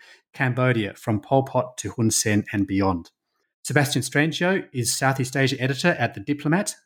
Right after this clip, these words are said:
the premier international current affairs magazine for the Asia-Pacific region, a former editor at the Phnom Penh Post, Cambodia's newspaper of record,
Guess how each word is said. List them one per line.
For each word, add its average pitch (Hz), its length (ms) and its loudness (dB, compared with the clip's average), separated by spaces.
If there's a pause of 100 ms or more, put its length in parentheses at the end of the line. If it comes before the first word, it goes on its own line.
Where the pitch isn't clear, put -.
the 156 60 -2
premier 143 520 -2
international 127 440 0
current 127 280 0
affairs 127 320 -2
magazine 120 480 0
for 123 100 -6
the 104 140 -2
Asia-Pacific 113 580 0
region, 147 460 0 (480)
a 131 60 4
former 147 580 0
editor 147 340 0
at 127 80 2
the - 80 -10
Phnom 127 260 -2
Penh 127 220 0
Post, - 500 -2
Cambodia's 123 680 -2
newspaper 123 460 0
of 98 180 -8
record, 131 400 4